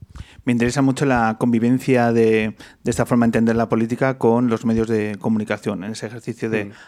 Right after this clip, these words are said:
Speaker 1: autocrítica que yo creo que es tanto a nivel personal como a nivel un poco corporativo.
Speaker 2: Mm.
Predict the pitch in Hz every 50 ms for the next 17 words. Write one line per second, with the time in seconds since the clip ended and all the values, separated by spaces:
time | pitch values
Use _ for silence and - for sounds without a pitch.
0 | - _ - 110 107 - 107 104 110 117 117 127 113 131 127 117 - 110 107 107
1 | 104 104 - _ - - _ _ _ - 120 117 113 113 - - - - - 110
2 | 107 113 107 107 107 110 110 120 110 - 113 107 110 113 113 117 110 107 - 110
3 | 107 110 107 107 104 113 107 117 104 - - 101 - 110 107 104 98 - 110 104
4 | 101 98 - -